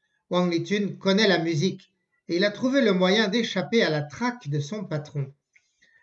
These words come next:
À l'aide d'un téléphone portable banalisé, impossible à repérer, il a pu contacter directement le consulat américain. En un temps record, vu l'urgence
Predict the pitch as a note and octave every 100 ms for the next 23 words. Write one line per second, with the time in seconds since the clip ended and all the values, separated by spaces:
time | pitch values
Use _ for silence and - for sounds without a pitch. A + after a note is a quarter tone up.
0 | _ - F#3+ A3 D#3+ D#3 D3 D#3 D#3 D3
1 | E3 D3 D#3+ - - G3+ D3 C#3 D3+ D3+
2 | E3+ G#3 A3+ D4+ - _ _ E3+ D3+ D3+
3 | D#3+ - F3+ E3 C#3+ C#3 - C#3+ C#3 D#3
4 | D3 G#3 B3+ C4 - - - _ F3+ F3+
5 | F#3 B3 G3 E3+ G3 G3 F#3 F3 B3 B3+
6 | - G3+ B3 F#3+ F3 F3+ - E3+ F3+ F#3
7 | G3 A3 F3+ F3 - D3+ C#3+ _ _ _
8 | _ _ _ _ _ _ _ _ - E3
9 | E3 D3+ C#3 F#3+ A3+ C#4 D#4 - - _
10 | _ _ C3+ E3 E3 E3 F3 D3+ E3 G#3+
11 | G3+ - -